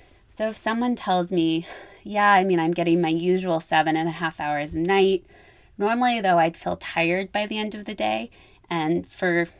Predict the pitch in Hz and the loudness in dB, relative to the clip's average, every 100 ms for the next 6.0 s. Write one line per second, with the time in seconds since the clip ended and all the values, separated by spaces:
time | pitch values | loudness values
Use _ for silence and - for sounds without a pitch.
0 | - 196 214 226 208 202 208 208 196 - | -6 -4 -4 -6 -8 -8 -6 -4 -4 -2
1 | 190 175 170 165 160 165 302 330 - 185 | -2 0 -2 -2 -2 0 0 0 0 0
2 | 175 170 170 175 185 180 160 160 165 - | 2 2 2 2 0 0 -2 -2 -6 -4
3 | 170 165 160 151 147 170 - 220 226 208 | -4 -2 -2 0 -2 -2 -6 -6 -4 -2
4 | 202 185 202 190 180 - - - 165 165 | -2 -2 -2 -4 -4 -8 -14 -10 -8 -6
5 | 151 - 165 - 208 202 190 190 185 185 | -6 -6 -8 2 6 8 8 6 4 0